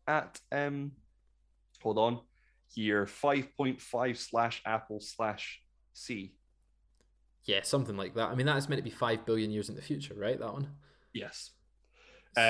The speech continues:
Speaker 1: Uh,
Speaker 2: like,
Speaker 1: we are currently, yeah, year two thousand, two hundred thousand. The fourth great and bountiful human empire.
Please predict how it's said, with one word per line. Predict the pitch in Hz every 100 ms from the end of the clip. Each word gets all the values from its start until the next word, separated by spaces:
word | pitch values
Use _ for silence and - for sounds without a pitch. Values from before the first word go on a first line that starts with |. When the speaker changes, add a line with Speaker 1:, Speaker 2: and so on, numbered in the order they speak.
| 113
Speaker 1:
Uh, | 101
Speaker 2:
like, | 95 - - _ _
Speaker 1:
we | 113 117
are | 110
currently, | - 160 147 107 104 101 - -
yeah, | 110 95 -
year | 123 127 123
two | - 135
thousand, | 123 113 110 117 113 -
two | - 160
hundred | 117 110
thousand. | 107 104 104 104 - - _ 101
The | 98
fourth | - - 170 175 - - 117
great | 120 143 - -
and | 147 131
bountiful | 120 127 120 - 117 113
human | - - 120 123
empire. | - 131 135 - - -